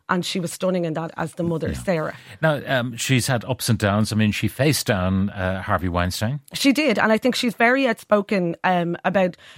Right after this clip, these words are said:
Speaker 1: you know, political issues, and I, and as well, like, something like Harvey Weinstein, she was one of the first people to actually talk about him and her treatment, you know, at his hands. Um, in two thousand and three, she said,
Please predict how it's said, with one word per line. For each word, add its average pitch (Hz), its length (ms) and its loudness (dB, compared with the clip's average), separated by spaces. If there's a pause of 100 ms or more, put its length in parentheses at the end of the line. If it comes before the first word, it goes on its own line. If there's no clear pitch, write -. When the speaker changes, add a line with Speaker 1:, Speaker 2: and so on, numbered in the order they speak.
Speaker 1:
you 233 80 2
know, 226 80 6
political 240 560 2
issues, 190 580 0
and 190 180 4
I, 185 100 0 (100)
and 202 160 2
as 175 120 0
well, 208 260 4
like, - 160 0
something 208 320 0
like 185 180 2
Harvey 185 240 0
Weinstein, 190 360 -2
she - 120 -8
was 175 120 -4
one 202 120 0
of 202 80 -2
the 185 80 -4
first - 380 -4
people 202 300 -4
to - 120 -4
actually - 380 -4 (280)
talk 208 260 2
about 180 240 2
him 180 240 2
and 175 140 0
her 180 120 -2
treatment, 180 680 -2
you 202 100 -2
know, 180 180 2
at 175 140 2
his - 180 -6
hands. 180 340 -2 (340)
Um, 185 280 4
in 208 160 0
two 202 180 0
thousand 190 440 0
and 165 100 -4
three, 247 260 0
she - 160 -4
said, 175 320 0